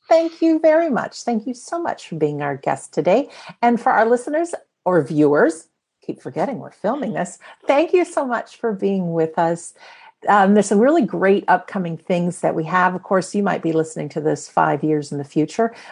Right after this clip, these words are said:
so I won't go through them specifically, but our home base is we don't die dot com. And there are over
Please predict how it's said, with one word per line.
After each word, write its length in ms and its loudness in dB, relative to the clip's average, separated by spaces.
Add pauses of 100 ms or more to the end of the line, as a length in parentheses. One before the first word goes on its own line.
(300)
so 260 2
I 100 6
won't 240 4
go 120 4
through 220 2
them 140 0
specifically, 960 0 (180)
but 220 0
our 340 4
home 300 -4
base 320 -4
is 120 -12
we 260 -4
don't 360 -2
die 500 0
dot 280 -4
com. 460 -4 (340)
And 460 0
there 180 4
are 360 2
over 540 -2